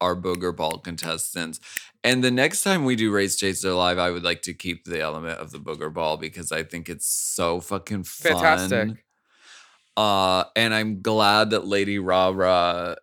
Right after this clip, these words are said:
Speaker 1: is okay. She threw up, ran off stage,
Speaker 2: <laughs>
Speaker 1: and was vomiting. And we, <laughs> when we were announcing the winner, we looked back and there were only three people. And I was like, "Where's the, where's the one who, who's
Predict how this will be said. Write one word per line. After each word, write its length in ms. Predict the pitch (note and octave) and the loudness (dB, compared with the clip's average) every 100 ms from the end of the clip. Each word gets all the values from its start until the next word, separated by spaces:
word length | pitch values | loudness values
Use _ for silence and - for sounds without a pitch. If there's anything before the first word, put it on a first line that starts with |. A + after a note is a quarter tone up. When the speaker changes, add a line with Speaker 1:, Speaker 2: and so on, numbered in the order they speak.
| - | -4
Speaker 1:
is 180 | F#2+ F2 | -2 0
okay. 1040 | F#2 E2 - G2 F2 F2 F#2 A2 C#3+ D#3+ - | -2 -2 -6 -4 -2 -2 -2 -4 -4 -8 -8
She 520 | - - - G2+ F#2 | -4 -2 0 0 -2
threw 440 | - - G2 G2 F2+ | -6 -6 -2 0 0
up, 460 | E2+ A#2 - _ - | 2 2 0 _ -16
ran 320 | F2 F2+ F#2 G2+ | -6 -2 0 0
off 200 | G2+ G2 | 0 -2
stage, 480 | - - F#2 F2 | -4 -2 -2 0
Speaker 2:
<laughs> 20 | F#2 | -4
Speaker 1:
and 140 | F2+ | -4
was 160 | E2 F2 | -6 -6
vomiting. 580 | D#2+ E2+ G#2 G#2 G#2+ | -4 -2 0 0 0
And 80 | F#2+ | -2
we, 160 | G#2+ A2 | -2 -2
<laughs> 0 | |
when 220 | F#2+ - - | -2 -4 2
we 140 | E3+ | 2
were 100 | D#3 - | 2 0
announcing 600 | D#3 C3 B2+ - - C3+ | 0 2 0 -2 -2 0
the 100 | B2+ | 0
winner, 400 | A2+ A#2 B2 A#2 | 2 2 4 2
we 120 | G#2+ | 0
looked 320 | G2+ G#2 G2+ - | 0 -2 -2 0
back 300 | G#2 G#2 G#2 | 2 4 0
and 100 | G#2 | -2
there 120 | G#2 | 0
were 60 | |
only 240 | G#2 G#2+ G#2+ | 2 2 -2
three 280 | - G2 G2 | -2 -4 -2
people. 760 | E3 E4+ G#3+ G#2 F#2+ - - - - - - | 0 0 0 -2 0 0 -4 -12 -14 -10 0
And 100 | C#3+ | 4
I 80 | |
was 100 | C#3+ | 4
like, 140 | C3+ A#2+ | 2 0
"Where's 640 | A2+ G#2+ C3+ D#3+ E3 A#2 | -4 2 4 4 2 -2
the, 240 | B2+ B2+ G#2+ | -4 -4 -6
where's 380 | G#2+ B2 D#3+ B2+ | -6 -2 -2 -2
the 100 | B2+ | 0
one 300 | A2+ A#2+ C#3+ | 2 4 4
who, 320 | A#2+ A2+ G2+ - _ _ _ | 2 0 0 -4 _ _ _
who's 340 | G2+ G#2+ F#2+ | -8 -6 -6